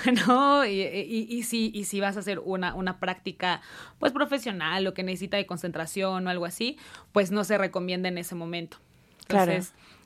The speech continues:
Speaker 1: sí podríamos pensar que ese sería un consumo problemático, ¿no? También hay que recordar que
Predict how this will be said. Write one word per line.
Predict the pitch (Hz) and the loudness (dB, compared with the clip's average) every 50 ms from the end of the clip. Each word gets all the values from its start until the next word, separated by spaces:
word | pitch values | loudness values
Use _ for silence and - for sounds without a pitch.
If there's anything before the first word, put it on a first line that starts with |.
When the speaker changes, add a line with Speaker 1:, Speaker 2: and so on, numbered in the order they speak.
| _ _ | _ _
Speaker 1:
sí | - - 220 220 | -4 -2 -2 0
podríamos | 220 208 202 202 202 190 190 190 185 | 0 0 2 2 0 0 0 -4 -6
pensar | - 180 180 170 185 180 180 180 | -8 -10 -8 -4 -4 -4 -4 -4
que | - 180 - - | -8 -10 -4 -2
ese | 208 196 180 190 | -4 -4 -2 -6
sería | 175 - 185 175 175 180 180 180 - | -6 -4 -2 -2 0 0 0 0 -2
un | - 196 196 | -4 -6 -2
consumo | - 208 202 196 - - 247 240 220 220 214 | 0 0 0 0 0 0 2 4 4 2 2
problemático, | - 165 165 160 156 160 147 - - - - - | 0 -4 -4 -4 -4 -8 -8 -12 -14 -8 -2 -2
¿no? | 202 214 | -2 0
También | 214 196 190 202 220 247 240 - - - - - - | 0 -2 -2 0 0 -2 -2 -6 -12 -18 -18 -18 0
hay | - - 208 | 2 2 4
que | 214 247 | 4 2
recordar | 226 214 - 196 180 180 190 202 202 202 | 0 2 0 0 0 2 0 0 -2 -2
que | - 208 208 208 202 | -4 -2 -2 -2 -2